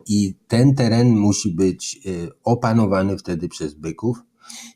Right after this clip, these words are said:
tak aby mogli przygotować, em, ofensywę w kierunku szczytów. Okej, to raz, e, to jest długi termin. E, w k-, w średnim terminie, czyli na tygodniowych, widzimy, że,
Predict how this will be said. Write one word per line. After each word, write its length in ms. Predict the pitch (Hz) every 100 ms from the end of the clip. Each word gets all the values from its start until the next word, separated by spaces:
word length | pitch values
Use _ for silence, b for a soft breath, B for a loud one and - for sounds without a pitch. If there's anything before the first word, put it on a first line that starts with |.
| -
tak 180 | 120 135
aby 180 | 131 120
mogli 260 | 110 104
przygotować, 920 | 92 95 92 98 95 95 92 - - -
em, 720 | 82 85 85 85 85 82 82 _ _ _ _ _ _ _ _ _ - -
ofensywę 560 | 101 - 98 - 95 87
w 40 |
kierunku 360 | - 85 82 73
szczytów. 340 | - 80 - _ - B B B B B -
Okej, 320 | 135 98 67
to 160 | 139 160
raz, 420 | 120 139 135 -
e, 320 | 120 120 117
to 200 | 104 127
jest 180 | 123 95
długi 280 | 104 107 110
termin. 460 | 110 104 120 151 139
E, 280 | 110 113 107
w 220 | - -
k-, 160 | - 120 113 107 95 - - _ _ _ _ - -
w 40 |
średnim 580 | - 123 131 156 151 117
terminie, 500 | 95 80 82 85 107
czyli 460 | - 101 104 95 -
na 180 | 90 87
tygodniowych, 720 | 95 98 92 120 104 120 139 - _ _ _ _ - - -
widzimy, 420 | 92 92 110 123
że, 260 | 107 101